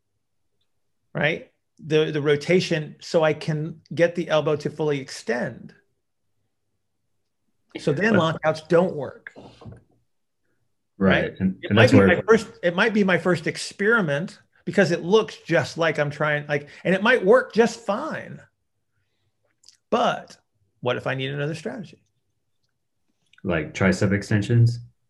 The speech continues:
Speaker 1: Well, if you wanna think like a structural reductionist, you know, modeler, that's fine. Maybe
Speaker 2: I'm,
Speaker 1: that
Speaker 2: I'm trying to move away from that.
Speaker 1: Well, but hang on,
Speaker 2: <laughs>
Speaker 1: hang on. So what, what does the tricep extension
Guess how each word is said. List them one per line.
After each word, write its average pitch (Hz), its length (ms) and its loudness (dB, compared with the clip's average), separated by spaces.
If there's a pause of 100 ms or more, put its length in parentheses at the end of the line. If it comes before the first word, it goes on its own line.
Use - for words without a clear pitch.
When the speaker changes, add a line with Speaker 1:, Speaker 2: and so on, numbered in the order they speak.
(1080)
Speaker 1:
Well, 302 120 6
if 202 80 4
you 185 60 6
wanna 180 140 6
think 165 180 0
like 156 140 2
a 147 40 -4
structural 151 400 0
reductionist, 139 840 -4
you 143 120 -8
know, 131 140 -4
modeler, 147 520 0
that's 135 240 -2
fine. 143 500 -4
Maybe 143 200 -4
Speaker 2:
I'm, 98 100 4
Speaker 1:
that 98 100 2
Speaker 2:
I'm 104 120 4
trying 117 300 6
to 107 40 6
move 104 200 8
away 92 240 6
from 87 180 0
that. 76 260 -4 (300)
Speaker 1:
Well, 269 180 8
but 247 140 10
hang 247 180 6
on, - 420 0
Speaker 2:
<laughs> - 40 -6
Speaker 1:
hang 233 140 4
on. 247 200 2 (200)
So 214 120 6
what, 208 540 2
what 233 260 2
does 226 220 4
the 220 80 2
tricep 214 480 2
extension 190 720 -2